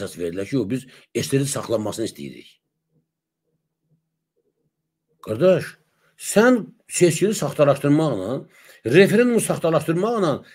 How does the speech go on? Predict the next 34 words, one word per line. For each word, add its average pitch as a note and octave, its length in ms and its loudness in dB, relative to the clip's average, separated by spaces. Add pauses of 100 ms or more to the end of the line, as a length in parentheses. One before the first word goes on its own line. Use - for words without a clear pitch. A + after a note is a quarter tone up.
(140)
məni G3+ 520 2
bir G3+ 120 2
millət F#3 540 0
kimi A3 180 -6
təhqir D#3+ 460 -2
eləyirsən F#2 340 -8
hər F#2 160 -4
dəfə. C#2+ 300 -10 (920)
Sən B3+ 320 2
mənə A#3 300 4
dünya G3+ 400 2 (100)
belə G#3+ 220 2 (420)
qul C4 320 6
kimi D#3 240 -4
təqdim A#2+ 400 -6
eləyirsən B2+ 320 -4
ki, A3+ 80 0
mən A#3 160 -2
azad B3 160 2
olmaq B3+ 320 2
istəmirəm. G3 800 0 (240)
Ha, A#3+ 100 2
bu C#4+ 60 0 (100)
dəhşətli A3+ 500 0
bir A#3 100 0
şeydir, G#3 200 2
anlayırsınız B3+ 540 0
siz. C3+ 300 -6 (640)
Sən C#4 180 4
demə, G3+ 220 0 (340)
su-, - 220 -14 (120)
su-, G3+ 120 -6 (180)
referendum A#3 400 0
keçirilibdir. G#2 720 -10